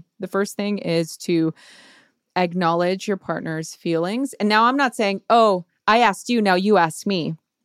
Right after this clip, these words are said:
because then if your partner's not asking you back, it might be an issue, right? So don't think about that quite yet. Just think about, "Okay,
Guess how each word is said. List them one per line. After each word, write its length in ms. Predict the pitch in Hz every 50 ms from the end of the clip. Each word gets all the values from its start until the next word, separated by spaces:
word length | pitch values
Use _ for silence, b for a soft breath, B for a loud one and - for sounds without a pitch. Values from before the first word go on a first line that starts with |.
| _ -
because 560 | 175 202 202 - - 208 202 196 202 196 - _ B B B B B B B B
then 320 | 185 175 220 220 220 214
if 300 | 202 185 180 - - - _ _ _
your 180 | - 196 196 185
partner's 520 | 180 - - 262 269 - 240 214 208 202
not 160 | 214 190 175 -
asking 400 | - 175 175 180 - - 175 165
you 100 | 165 170
back, 680 | 165 202 226 254 240 208 180 185 196 - _ - - - _ _ _ _ _ _ _
it 140 | - 202 185
might 220 | 175 185 175 180
be 120 | - 180 165
an 80 | 160
issue, 360 | 180 226 240 - - - - - -
right? 360 | - 151 151 170 180 180 -
So 140 | - - 190
don't 340 | 180 - 202 220 254 247 -
think 200 | 240 220 214 -
about 460 | 214 185 196 180 175 170 170 - - _ _ _ - - 175
that 320 | - 170 160 156 156 147 - _
quite 440 | - - - - 165 160 156 - -
yet. 320 | - 143 - - - - _ _ _ _ _ _ _ _ _ _
Just 220 | - - 202 - -
think 180 | - 220 208 220
about, 320 | 208 196 196 190 185 - -
"Okay, 520 | - 190 196 - 202 170 160 147 147 170